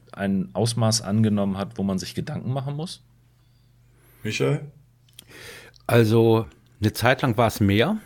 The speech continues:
Speaker 3: Irgendwann ist es bei mir ein bisschen weniger geworden. Es, äh, liegt aber auch an den Plattformen.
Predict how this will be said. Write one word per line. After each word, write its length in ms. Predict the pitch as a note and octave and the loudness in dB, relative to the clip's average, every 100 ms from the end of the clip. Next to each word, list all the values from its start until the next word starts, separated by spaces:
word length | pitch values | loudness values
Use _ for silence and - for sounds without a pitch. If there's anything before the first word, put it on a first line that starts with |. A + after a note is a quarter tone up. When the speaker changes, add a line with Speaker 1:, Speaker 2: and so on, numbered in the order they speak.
| - - | -8 4
Speaker 3:
Irgendwann 320 | C3 C3+ B2 | 6 6 2
ist 120 | F#2+ | -2
es 60 | A#2+ | -2
bei 140 | A2 | 2
mir 160 | G#2 G2 | 4 2
ein 60 | |
bisschen 260 | F#2+ - E2 | 0 -4 -2
weniger 360 | F2 A2+ F2 | 0 2 0
geworden. 480 | D#2 D2 D2 C#2+ D2+ - | -2 -6 -6 -6 -8 -6
Es, 340 | G2 - - G#2+ | -6 -6 -2 2
äh, 160 | G#2 - - - | 2 0 -10 -4
liegt 200 | A#2+ - | -2 0
aber 140 | G#2+ | 0
auch 120 | - A#2 | 0 -2
an 120 | G2+ | 0
den 120 | F#2+ | -2
Plattformen. 600 | - F2+ - D#2+ D2 | -2 -4 -4 -6 -6